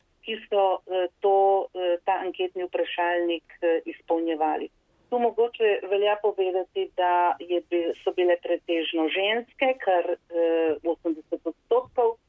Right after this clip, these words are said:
dvajset odstotkov moških, kar pa ni nič presenetljivega, k-, kajti tudi sicer, em, raziskave z tega področja,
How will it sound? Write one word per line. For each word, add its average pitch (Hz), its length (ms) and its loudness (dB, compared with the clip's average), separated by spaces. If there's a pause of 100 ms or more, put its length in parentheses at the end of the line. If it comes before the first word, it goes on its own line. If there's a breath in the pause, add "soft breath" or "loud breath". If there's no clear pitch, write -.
(300)
dvajset 220 340 0
odstotkov 185 600 -4
moških, 208 520 -2
kar 240 200 0
pa 233 120 -2
ni 226 160 -8
nič 247 260 -12
presenetljivega, 180 1080 -2 (480)
k-, 220 180 2
kajti 214 360 0
tudi 214 320 -2
sicer, 208 580 0 (180)
em, 190 460 -2
raziskave 190 720 -2
z 208 100 -16
tega 190 240 0
področja, 180 760 0